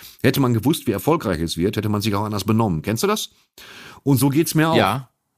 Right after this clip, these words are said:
Speaker 1: Ich hatte fünf, sechs Mal den unbändigen Drang zu lachen und heute sag ich mir, hätte ich's doch gemacht. Weil, äh, dann, dann hätte ich halt gelacht und fertig so. Weißt du, aber da habe ich mich dann verkrampft, da war ich so verbissen,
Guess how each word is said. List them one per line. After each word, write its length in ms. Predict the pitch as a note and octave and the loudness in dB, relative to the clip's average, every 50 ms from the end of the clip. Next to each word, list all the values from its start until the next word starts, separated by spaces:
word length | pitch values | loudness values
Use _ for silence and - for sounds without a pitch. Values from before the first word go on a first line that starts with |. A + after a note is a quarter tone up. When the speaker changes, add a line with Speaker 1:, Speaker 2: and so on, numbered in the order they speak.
| - - - - | -20 -20 -12 -8
Speaker 1:
Ich 140 | A#2 A2 D3 | -2 0 0
hatte 260 | E3 - F3 D3+ A#2+ - - - - - - _ - | 0 0 0 0 0 -2 -6 -16 -20 -20 -20 _ -2
fünf, 340 | - - A3+ A#3 A3 - | 2 2 4 4 2 0
sechs 320 | - - D#3 C#3+ - - - | 0 0 0 0 0 0 2
Mal 300 | B2+ C3+ D3 C#3 B2 F#2+ | 2 2 4 2 2 2
den 120 | F#2+ G#2+ | 2 0
unbändigen 960 | - - G#2+ F#3+ G#3 A#3+ A#3+ A3+ E3+ - D3+ D3 D3 C#3+ C3 B2 A#2 A#2 A#2 | 0 0 2 2 4 4 2 0 -2 0 0 0 0 0 0 0 2 2 2
Drang 360 | G#2+ G#2+ G#2+ G#2+ A2 A#2 A#2 A#2 | 2 2 2 2 2 0 -2 -4
zu 200 | - - - G#2+ | -4 -4 -2 0
lachen 500 | G2 A2 A#2 - G#2 - E2 G2+ A#2 A#2+ | 2 2 0 0 -2 -4 -4 -4 -6 -4
und 200 | - G2+ E2+ E2 | -4 -4 -2 0
heute 240 | G#2 B2 C3+ - | 0 0 0 0
sag 220 | B2 G2 G#2 G#2 G2+ | -2 -2 -4 -4 -4
ich 80 | G2 | -4
mir, 100 | A#2 G2+ | -4 -4
hätte 160 | D#2+ G2+ G2 A2 | -2 -2 -2 -4
ich's 120 | - - | -4 -4
doch 140 | - D#2+ - | -6 -8 -8
gemacht. 440 | - D2 C#2 C2+ - - - - _ _ _ _ _ _ _ - - - - - - - _ _ _ | -8 -8 -8 -8 -10 -14 -20 -20 _ _ _ _ _ _ _ -20 -20 -20 -20 -20 -20 -20 _ _ _
Weil, 460 | - E2 E2+ F#2 F#2+ G2 F#2 F#2+ - - - _ _ _ - - - - - - - - - B4+ C#5 - - - | -2 2 2 4 4 4 2 0 -4 -14 -20 _ _ _ -20 -20 -20 -18 -14 -14 -14 -12 -14 -16 -16 -16 -16 -16
äh, 40 | C3 C#3 D3 D3 C#3+ D3+ D#3 | -16 -16 -16 -16 -18 -4 0
dann, 240 | A#2 C#3 C3 C#3+ C#3 | 2 2 2 2 2
dann 160 | C3+ C#3+ C#3 | 4 4 4
hätte 100 | D3 D3+ | 4 4
ich 80 | C#3+ | 4
halt 140 | C3+ C#3 - | 2 2 2
gelacht 360 | C3 B2 A#2+ B2+ A#2 - - | 2 4 4 2 2 0 0
und 140 | B2 A#2+ A2 | 0 0 0
fertig 340 | - A2+ G2 F#2+ F2 C#2+ - | 2 2 2 2 2 0 -4
so. 280 | - B1+ A1+ G1+ - _ - | -8 -10 -10 -12 -16 _ -4
Weißt 240 | - G2 G2+ - C3+ | -2 -2 0 2 2
du, 120 | C3 G2 | 2 2
aber 160 | G#2+ A#2+ B2 | 2 2 2
da 120 | G2 G2 G2+ | 2 0 0
habe 120 | C3+ E3 | -2 0
ich 80 | C3 C3+ | 0 0
mich 100 | C#3+ A#2 | -2 0
dann 160 | - B2+ A#2+ | -2 -2 -2
verkrampft, 600 | - - A2 - - - G2 B2 C#3 A2+ - G2+ | -2 -4 -6 -4 -2 0 2 2 2 0 0 -2
da 60 | F2 | 0
war 60 | G#2+ | 0
ich 60 | A#2+ | 0
so 100 | - A#2+ | 0 0
verbissen, 840 | A2 - - E2+ C#2+ - - - - - - - - - C#2 A#1 - | -2 -2 -2 -4 -4 -6 -4 0 0 0 0 0 -4 -4 -6 -8 -12